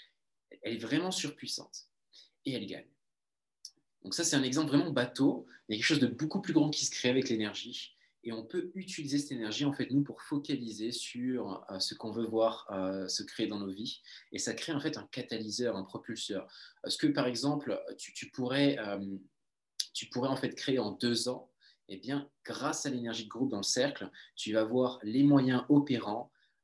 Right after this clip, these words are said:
euh, de le créer, en fait, en un mois, deux mois, trois mois. On a l'exemple de Maxime, en fait, qui venait tous les jours, tout le temps, constamment. Et chaque semaine, il nous raconte qu'il a accompli quelque chose, qu'il visualise. Enfin, c'est, c'est, c'est quand même dingue.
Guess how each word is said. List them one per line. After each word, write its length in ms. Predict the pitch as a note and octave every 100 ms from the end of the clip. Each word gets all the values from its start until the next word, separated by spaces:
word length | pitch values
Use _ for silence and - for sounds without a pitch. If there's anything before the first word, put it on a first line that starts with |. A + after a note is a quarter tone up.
| G2+
euh, 200 | F#2+ F#2 F#2 - - _
de 100 | B2+
le 140 | B2 G#2+
créer, 340 | - B2 C3
en 100 | G#2
fait, 340 | - A#2 A2+ - - _
en 380 | - G#2 G#2+ G#2+ -
un 140 | A2
mois, 260 | G#2 F#2 F2+
deux 100 | G#2
mois, 200 | F#2+ F#2
trois 240 | - G#2+ F#2+
mois. 200 | E2+ - _ - -
On 60 |
a 60 | G#2+
l'exemple 280 | A#2 C3 B2+
de 60 |
Maxime, 400 | B2 B2 - D#3+
en 80 | B2
fait, 200 | - A2+
qui 160 | - G#2+
venait 280 | A2 A#2
tous 160 | - D#3+
les 160 | B2+ A2+
jours, 280 | B2+ B2+
tout 120 | - D3+
le 80 |
temps, 180 | C#3+ B2+
constamment. 640 | - B2 - A2 A2+ C#3 - - _ _
Et 200 | B2+ C3
chaque 260 | C3+ F#3 -
semaine, 460 | - C#3 C#3+ E3
il 80 | D3
nous 80 | B2
raconte 420 | A#2+ - C#3+ C#3+
qu'il 320 | - B2+ A#2 G#2+
a 120 | A2
accompli 360 | - A#2 D3
quelque 260 | C#3+ - A#2
chose, 280 | - C3+ C#3
qu'il 160 | -
visualise. 560 | A#2 A2+ G#2 G2+ A#2+ F#2+ - -
Enfin, 280 | - - - -
c'est, 160 | -
c'est, 120 | F#2 -
c'est 140 | -
quand 80 | A#2
même 100 | A#2
dingue. 260 | A2+ G#2